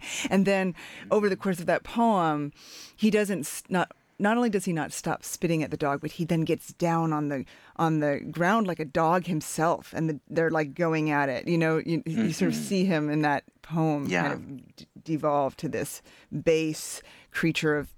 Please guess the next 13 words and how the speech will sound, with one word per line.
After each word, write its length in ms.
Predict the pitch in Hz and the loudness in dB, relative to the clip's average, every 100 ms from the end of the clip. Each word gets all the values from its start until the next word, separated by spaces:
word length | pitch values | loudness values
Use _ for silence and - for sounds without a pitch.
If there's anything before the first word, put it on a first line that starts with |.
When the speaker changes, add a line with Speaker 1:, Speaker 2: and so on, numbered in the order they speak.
| - - | -20 -18
Speaker 1:
pure 720 | - - 170 160 156 156 156 - - - - | -12 -4 2 4 4 2 0 -4 -20 -20 -2
anger 420 | 147 147 147 143 | 0 2 0 0
and, 240 | 131 139 - | -2 -4 -4
and 220 | 147 147 | -4 -4
sp-, 280 | - - - - | -6 -12 -14 -8
and 200 | 151 147 | -6 -4
spite. 560 | - 156 143 143 - - _ _ - | -6 -2 -2 -2 -6 -16 _ _ -6
Um, 380 | 156 139 117 - _ | -4 -4 -10 -16 _
Speaker 2:
Mm-hmm. 420 | 107 110 - 123 156 - _ - _ | -8 -8 -6 -6 -6 -12 _ -20 _
Speaker 1:
so 380 | - 196 175 165 _ | 0 2 0 -6 _
here, 720 | - - 285 240 156 156 202 | -6 2 4 4 2 0 -2
Speaker 2:
Mm-hmm. 140 | 196 202 220 _ _ _ _ _ _ | -4 -12 -16 _ _ _ _ _ _
Speaker 1:
when, 500 | 165 175 165 160 143 | 0 2 2 0 -4